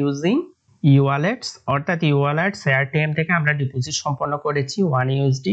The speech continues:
আশা করি এই বিষয়টি আপনারা বুঝতে পেরেছেন। তো এখন আসি উইথড্র এর ক্ষেত্রে। তো এখন আপনাদেরকে বলে রাখি, আপনারা যে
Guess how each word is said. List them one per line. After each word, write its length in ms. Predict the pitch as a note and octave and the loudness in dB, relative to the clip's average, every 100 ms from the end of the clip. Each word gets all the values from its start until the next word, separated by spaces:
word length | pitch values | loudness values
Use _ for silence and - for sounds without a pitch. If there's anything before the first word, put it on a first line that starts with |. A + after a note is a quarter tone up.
| A#2 | -2
আশা 160 | - C#3 C#3 | -4 -8 -4
করি 120 | C#3 | -2
এই 60 | B2+ A#2+ | -2 -4
বিষয়টি 240 | C#3+ C3+ C3 | -6 -4 -4
আপনারা 220 | - C3+ C3+ | -2 -2 -2
বুঝতে 220 | C3 - C3 | -4 -4 -2
পেরেছেন। 360 | C3+ C3 G#3+ D#4 - _ _ _ - | -2 -2 -2 -4 -10 _ _ _ -4
তো 60 | F3+ D#3 | -2 -2
এখন 200 | D#3 G3 G3 | -2 0 0
আসি 220 | F#3+ - D3+ A3 D3 | -2 0 0 2 4
উইথড্র 300 | C#3+ C#3+ D3 D#3 | 4 4 2 0
এর 80 | D#3 E3+ | 0 -2
ক্ষেত্রে। 300 | E3 D#3+ E3 C4+ _ _ _ - | -2 0 -2 -4 _ _ _ -4
তো 60 | E3+ D#3+ | -2 0
এখন 160 | F#3 F3+ | 0 -2
আপনাদেরকে 400 | E3+ E3+ E3 F#3 D#3 | 0 0 0 2 2
বলে 140 | C#3+ C#3 | 2 0
রাখি, 180 | C3+ A3 A3 | 0 0 -2
আপনারা 260 | E3 C#3 C#3 | 0 0 0
যে 60 | D3 | -2